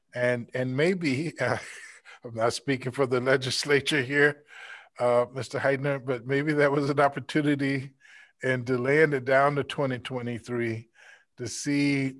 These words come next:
you know, you throw the stone into the pond and see what ripples, uh, uh, come out,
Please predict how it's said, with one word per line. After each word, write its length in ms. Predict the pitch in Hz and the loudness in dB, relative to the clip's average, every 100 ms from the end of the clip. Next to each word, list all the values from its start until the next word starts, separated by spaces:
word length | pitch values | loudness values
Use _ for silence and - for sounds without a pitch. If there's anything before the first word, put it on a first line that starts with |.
| - | -6
you 100 | 139 | -2
know, 140 | 131 | 2
you 160 | 131 127 | 2 0
throw 240 | 127 151 | 2 2
the 100 | 156 | 2
stone 460 | - - 143 147 143 | -2 4 6 6 4
into 280 | 139 135 139 | -2 -2 -4
the 100 | 120 | -4
pond 520 | - 135 131 135 131 - - - _ 117 | -2 2 2 2 -2 -10 -20 -20 _ -10
and 160 | 117 | -10
see 160 | - 143 | -2 -2
what 320 | 135 143 123 | 2 0 2
ripples, 520 | 135 135 127 120 131 - | -2 -2 -6 -8 -12 -6
uh, 140 | 120 113 - | -4 -4 -6
uh, 80 | 123 | -8
come 280 | - 139 135 | -2 0 4
out, 300 | 127 131 | 4 2